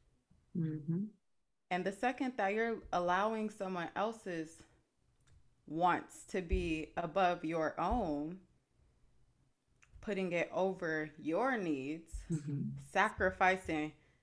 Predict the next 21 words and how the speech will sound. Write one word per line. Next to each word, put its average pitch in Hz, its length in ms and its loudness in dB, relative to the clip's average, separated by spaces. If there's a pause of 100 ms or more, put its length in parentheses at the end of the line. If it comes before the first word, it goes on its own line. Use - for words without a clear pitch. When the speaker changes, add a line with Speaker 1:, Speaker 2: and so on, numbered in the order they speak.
(400)
Speaker 2:
your 165 720 4 (120)
self-love, 170 800 4
right? 185 280 4
Because 190 320 -2
you're 214 120 2
putting 175 320 -2
yourself 180 460 2
in 160 160 -2
positions 160 600 -2
where 151 440 2 (540)
it's 202 160 0
unsafe 202 400 2
sometimes. - 680 -6
Speaker 1:
Right. 175 240 0 (1500)
Speaker 2:
Maybe 185 300 2
family, 214 600 0 (100)
right? 196 280 6
Maybe 190 320 0
they 185 360 4
are 180 220 6
your 180 560 4